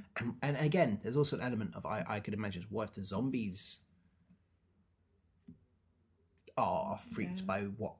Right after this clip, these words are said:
Speaker 1: I've got going on? You know, what if it triggers them? You know, you could ele-, understand.
Speaker 2: Well, when when they made this film, they didn't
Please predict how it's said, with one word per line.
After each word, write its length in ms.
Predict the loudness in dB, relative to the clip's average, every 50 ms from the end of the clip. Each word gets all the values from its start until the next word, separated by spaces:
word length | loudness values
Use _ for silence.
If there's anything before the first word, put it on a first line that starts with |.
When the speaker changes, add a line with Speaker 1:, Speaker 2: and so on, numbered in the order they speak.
| _
Speaker 1:
I've 300 | 0 2 2 2 2 0
got 180 | -2 -4 -4 -2
going 320 | -2 0 0 0 0 -2
on? 260 | -2 -4 -4 -6 -8 -10 -12 -16 _ _ _ _ _ _ _ _ _ _
You 100 | -2 0
know, 100 | 0 0
what 160 | 2 2 2 2
if 100 | 0 -2
it 100 | -6 -6
triggers 500 | -6 -2 0 0 2 2 2 2 2 0
them? 380 | -2 -4 -6 -6 -6 -8 -8 -12 -16 _
You 160 | -6 -4 -4 -2
know, 140 | -4 -4 -8 -10 -18 -20 -20 _ 0
you 100 | 2 2
could 140 | 4 2 2
ele-, 300 | 2 2 2 2 2 -2 -4 -10 -18 _ _ _ _ _ _ -2
understand. 540 | 0 2 2 4 4 4 6 8 8 8 8
Speaker 2:
Well, 160 | 6 2 -2 -8 -14 -14 -16 _ _ _ _ _ _ _ _ _ _ _ _ _ _ _ -14 -12 -12 -12 -16 -18 -20 -20 -20 _ _ _ _ _ _ _ _ _ _ _ _ _ _ _ _ _ _ _ -20 -20 -20 -20 -14 _
when 340 | -2 0 0 0 0 -4 -8 -8 -8 -8 -8 -8 -12 -18 -20 -20 -20 _ _ _ _ _ _ _ _ -10 -10 -10 -14 -18 _
when 120 | -4 -2 0
they 80 | 2
made 220 | 2 2 0 0 0
this 180 | -2 -4 -4
film, 480 | -2 -2 0 0 2 0 0 -2 -2 -6 -8 -6 _
they 100 | 4 4 6
didn't 140 | 6 2